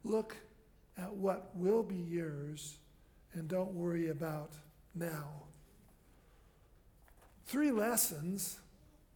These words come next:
we need to pass each and every day. Who leads?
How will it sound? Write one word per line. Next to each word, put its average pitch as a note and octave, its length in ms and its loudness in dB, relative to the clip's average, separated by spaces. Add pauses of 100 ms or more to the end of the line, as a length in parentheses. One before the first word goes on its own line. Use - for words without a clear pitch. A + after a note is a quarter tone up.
(420)
we F#3+ 100 2
need F#3+ 220 4
to D3+ 60 -6
pass F3+ 480 -2
each G3+ 240 -4
and F3+ 180 0
every F3+ 260 2
day. E3 520 0 (1900)
Who C4 240 4
leads? A#3+ 540 2